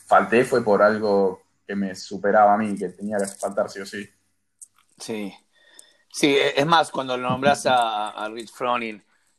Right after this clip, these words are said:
Speaker 2: físicamente, y no sé si, si habrás visto algún video de, de Agustín Gabo, pero físicamente tiene muchas de las características de Rich, nosotros que lo hemos visto, eh, de cerca, quizás en, en, en,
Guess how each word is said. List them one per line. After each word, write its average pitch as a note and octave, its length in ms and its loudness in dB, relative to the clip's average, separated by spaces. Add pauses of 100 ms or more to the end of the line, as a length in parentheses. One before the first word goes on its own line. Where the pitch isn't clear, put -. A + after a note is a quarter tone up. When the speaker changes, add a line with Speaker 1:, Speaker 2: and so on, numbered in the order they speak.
(140)
Speaker 2:
físicamente, C#3+ 920 -8
y G2+ 240 -14 (260)
no G#2+ 120 -12
sé A#2 260 -8
si, G2+ 300 -10
si A2+ 180 -10
habrás G#2+ 300 -6 (120)
visto A2 220 -10
algún A2 220 -6
video G#2 360 -2
de, G2 200 -4
de G2 100 -4
Agustín G2+ 420 -8
Gabo, F#2+ 300 -2
pero G2 180 -8
físicamente A#2+ 760 -6
tiene A2+ 300 -14
muchas A#2+ 280 -2
de A2+ 80 4
las G#2 120 -4
características A2 800 -8
de G#2 120 -4
Rich, G#2+ 280 -10
nosotros G#2+ 380 -10
que A#2+ 100 -14
lo A2+ 120 -6
hemos A#2 280 -4
visto, A#2 440 -4 (500)
eh, G#2+ 420 -4
de G#2 140 -2
cerca, G2+ 880 0 (140)
quizás A2 500 -2
en, G2 200 -8 (160)
en, F#2 280 -8
en, F2 180 -20